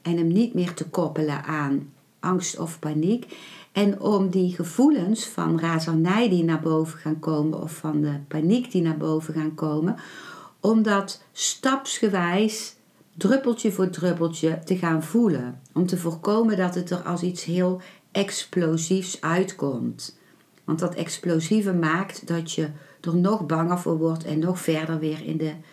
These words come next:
bevriezing komt. Dus bij een, na een traumatische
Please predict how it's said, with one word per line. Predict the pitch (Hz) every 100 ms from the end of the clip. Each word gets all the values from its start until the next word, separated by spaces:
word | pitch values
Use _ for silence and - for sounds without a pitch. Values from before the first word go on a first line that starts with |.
| - _
bevriezing | 156 - 196 196 165 147 143 -
komt. | - 156 139 131 - - - - - - - - -
Dus | - 208 - - _ _ - - _ _
bij | - 170 196 185 175 160 -
een, | 180 175 -
na | 185 196 185
een | 180
traumatische | 180 165 170 180 233 262 208 - - 175 160 151